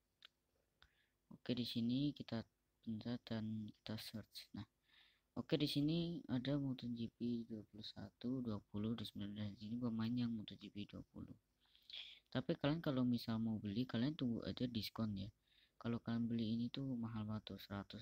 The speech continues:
tujuh puluh ya. Jadi kalian tunggu diskon ya. Diskon biasanya akhir tahun atau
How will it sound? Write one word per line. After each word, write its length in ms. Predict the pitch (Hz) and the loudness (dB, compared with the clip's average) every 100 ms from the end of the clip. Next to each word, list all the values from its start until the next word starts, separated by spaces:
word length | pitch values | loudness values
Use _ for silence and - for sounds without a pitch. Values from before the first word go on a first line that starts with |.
| - | -10
tujuh 240 | 101 98 - | -8 -8 -8
puluh 220 | 98 104 | -8 -4
ya. 160 | 98 92 92 | -4 -4 -4
Jadi 160 | 101 101 | -4 -2
kalian 240 | 117 110 | -2 -4
tunggu 160 | 107 104 | -4 -4
diskon 400 | 101 95 - 104 98 | -4 -6 -4 -2 -2
ya. 80 | 90 | -6
Diskon 320 | 92 - 123 127 | -8 -6 -2 0
biasanya 400 | 117 - 113 95 | 0 -2 0 0
akhir 240 | 113 - | -2 -2
tahun 320 | 101 107 113 | -2 -2 -2
atau 480 | 104 104 104 101 95 | -4 -4 -6 -6 -10